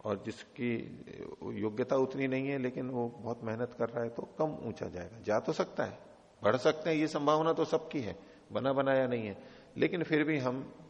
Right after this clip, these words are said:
जो योग्य है उसको ही वो विद्या देते हैं तो वो और ऊंचाइयों को प्राप्त होती है, सुरक्षित रहती है इत्यादि अच्छे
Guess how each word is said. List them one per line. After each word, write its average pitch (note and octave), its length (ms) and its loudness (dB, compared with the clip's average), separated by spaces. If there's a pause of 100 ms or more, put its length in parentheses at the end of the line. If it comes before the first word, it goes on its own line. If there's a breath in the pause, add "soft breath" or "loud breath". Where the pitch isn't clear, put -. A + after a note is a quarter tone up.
(120)
जो A#2 280 0
योग्य A#2+ 420 2
है A2+ 180 2
उसको - 420 -2
ही C#3+ 120 4
वो B2 160 2
विद्या A#2 300 -2
देते G#2+ 300 0
हैं B2+ 80 -4
तो C3 100 -6
वो B2+ 120 -4
और A#2 240 2
ऊंचाइयों A2 480 -4
को A2+ 120 -6
प्राप्त G#2 340 -2
होती - 200 -6
है, G#2+ 100 -2
सुरक्षित G2+ 500 -8
रहती G#2 240 -8
है A2+ 180 -6
इत्यादि B2 440 0
अच्छे - 480 -4